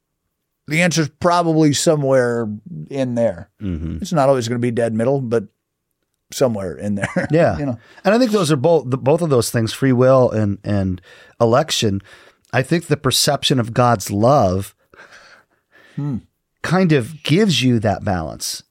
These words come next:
Speaker 2: How you perceive the way th-, that God's love is applied to humans, creatures, is where you'll land,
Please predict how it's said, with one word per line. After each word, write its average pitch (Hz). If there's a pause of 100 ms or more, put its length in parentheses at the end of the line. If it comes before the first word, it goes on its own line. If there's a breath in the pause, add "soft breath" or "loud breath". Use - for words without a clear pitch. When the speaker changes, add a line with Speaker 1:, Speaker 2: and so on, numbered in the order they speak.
(220)
Speaker 2:
How 165
you 185
perceive 147
the 120
way 110
th-, 104 (340)
that 110
God's 117
love 113
is 101
applied 123
to 110
humans, 95 (240)
creatures, - (880 soft breath)
is 120
where 120
you'll 104
land, 101